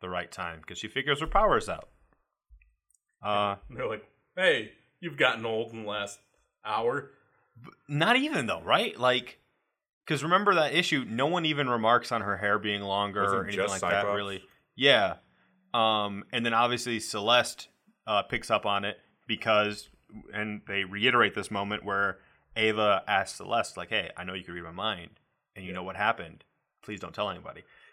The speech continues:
Speaker 1: But it's weird because so can the other two, and she didn't say anything to them.
Speaker 2: Yeah, but this one's a bitch.
Speaker 3: She's probably reading her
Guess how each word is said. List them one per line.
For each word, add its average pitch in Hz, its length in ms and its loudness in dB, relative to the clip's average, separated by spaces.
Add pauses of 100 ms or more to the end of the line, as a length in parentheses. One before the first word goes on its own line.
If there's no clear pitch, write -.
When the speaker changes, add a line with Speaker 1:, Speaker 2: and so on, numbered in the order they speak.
(120)
Speaker 1:
But 107 100 -2
it's 101 100 -6
weird 123 320 2
because 92 480 -8 (220)
so 107 240 -2
can 107 160 -8
the 90 100 -6
other 92 140 0
two, 170 260 -8 (160)
and 110 80 -8
she 113 80 -12
didn't 113 140 -8
say 98 120 -4
anything 110 280 -2
to 87 60 -10
them. 92 220 -10
Speaker 2:
Yeah, 123 300 6
but 107 160 -8
this 139 220 -4
one's 127 180 -4
a 113 60 -12 (200)
bitch. - 280 -6 (100)
Speaker 3:
She's 120 220 -4
probably 120 240 4
reading 101 120 6
her 101 60 12